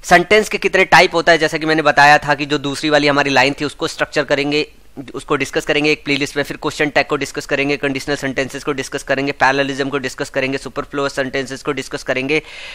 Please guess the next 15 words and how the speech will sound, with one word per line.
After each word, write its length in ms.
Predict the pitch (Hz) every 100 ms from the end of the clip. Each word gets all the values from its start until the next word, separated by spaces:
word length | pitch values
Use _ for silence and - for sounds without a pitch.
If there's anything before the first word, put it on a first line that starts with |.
| - -
क्लोज 240 | 240 254
टेस्ट 180 | 240 -
की 80 | 220
ट्रिक्स 260 | 185 190
को 120 | - 180
डिस्कस 300 | 165 185 165
करेंगे, 300 | 160 160 160
डायरेक्ट 320 | 143 151 165
इनडायरेक्ट 320 | 151 147 147
को 80 | 151
डिस्कस 260 | 139 151 -
करेंगे, 280 | 139 143
एक्टिव 200 | 135 - 143
पैसिव 260 | - 151
वॉइस 200 | 139 139